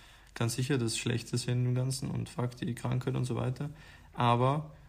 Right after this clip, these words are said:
wenn wir zusammenhalten, und ich glaub, wir hatten noch nicht so viele Möglichkeiten, das wirklich zu tun, weil immer waren so kleine Gruppen, äh, ja, der protestiert für das oder der macht sich gut für das, aber noch nie hatten wir so, glaub ich, einen gemeinsamen Nenner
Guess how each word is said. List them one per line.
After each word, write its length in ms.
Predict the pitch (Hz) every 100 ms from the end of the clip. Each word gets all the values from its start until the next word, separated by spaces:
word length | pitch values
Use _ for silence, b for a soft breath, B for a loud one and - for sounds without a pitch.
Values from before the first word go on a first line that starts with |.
| B - - -
wenn 180 | 123 113
wir 180 | 123 151
zusammenhalten, 800 | - - 139 180 123 107 - -
und 240 | 110 -
ich 120 | 131
glaub, 240 | - 123 110
wir 100 | 113
hatten 200 | 113 120
noch 60 |
nicht 160 | 113 127
so 100 | 123
viele 160 | 120 113
Möglichkeiten, 460 | 110 120 120 107
das 140 | 117 120
wirklich 200 | 113 117
zu 120 | 107
tun, 360 | 117 117 151 151 B B B
weil 120 | 123
immer 180 | 117 110
waren 140 | 110
so 80 | 123
kleine 260 | - 110 123
Gruppen, 380 | 127 123 127 123
äh, 300 | 123 123 123
ja, 100 | 113
der 160 | 113
protestiert 480 | 110 120 120 - 120
für 120 | 120
das 280 | 117 127 -
oder 140 | 110
der 300 | 107 113 117 120 -
macht 220 | - 120 -
sich 160 | 123
gut 200 | - 120
für 120 | -
das, 260 | 120 123 123
aber 300 | 117 107 - B -
noch 180 | 117 117
nie 220 | 127 131
hatten 240 | 123 123
wir 80 | 110
so, 160 | - 107
glaub 160 | 110
ich, 160 | 110 -
einen 240 | 120 120
gemeinsamen 500 | 110 107 110 113 107
Nenner 300 | 104 104 107